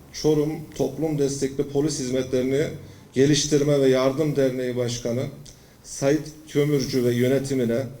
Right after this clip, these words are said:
araçların alımında gerekli indirim kolaylığı sağlayan ilimiz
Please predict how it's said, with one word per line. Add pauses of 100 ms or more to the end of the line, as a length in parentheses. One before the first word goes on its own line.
(560)
araçların
alımında
gerekli
indirim
kolaylığı
sağlayan (580)
ilimiz